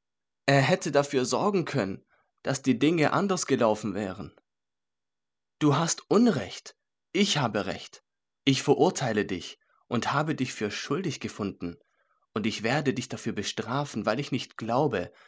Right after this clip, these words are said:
dass Gott ein guter Richter ist. Ich traue ihm nicht zu, dass er die Gerechtigkeit vollstrecken wird, die ich meiner Meinung nach verdiene.“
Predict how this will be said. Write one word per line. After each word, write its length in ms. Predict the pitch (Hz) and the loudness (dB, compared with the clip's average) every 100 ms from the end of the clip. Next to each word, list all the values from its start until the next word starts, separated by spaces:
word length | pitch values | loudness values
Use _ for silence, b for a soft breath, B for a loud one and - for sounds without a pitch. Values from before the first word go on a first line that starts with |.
| b b | b b
dass 240 | 101 - | -6 -4
Gott 220 | 135 151 | -2 -2
ein 160 | - 101 | -4 -6
guter 320 | 107 - 92 | -6 -8 -6
Richter 320 | 123 - 98 | -6 -8 -10
ist. 320 | - - - _ _ _ _ _ _ - | -12 -16 -18 _ _ _ _ _ _ -6
Ich 200 | 131 - | -4 -4
traue 320 | 120 147 175 | 2 4 4
ihm 160 | 151 | 4
nicht 260 | 139 - - | 2 0 -4
zu, 400 | - 156 143 92 B B - | -2 0 0 -2 B B -6
dass 180 | 120 | -4
er 140 | - 127 | -2 -2
die 100 | 117 | 0
Gerechtigkeit 720 | 107 104 135 - 160 - 143 | 0 -2 -4 -6 -8 -6 -8
vollstrecken 680 | - 113 - - 120 - 123 | -4 -4 -4 -6 -6 -2 -2
wird, 280 | 95 85 - _ _ _ - | -4 -8 -18 _ _ _ -8
die 140 | - | -4
ich 140 | 110 - | -4 -2
meiner 340 | 110 143 127 | 0 2 2
Meinung 360 | 104 110 143 120 | 2 2 2 0
nach 180 | 101 | -2
verdiene.“ 540 | - 107 - 160 139 | -4 -8 -6 -10 -10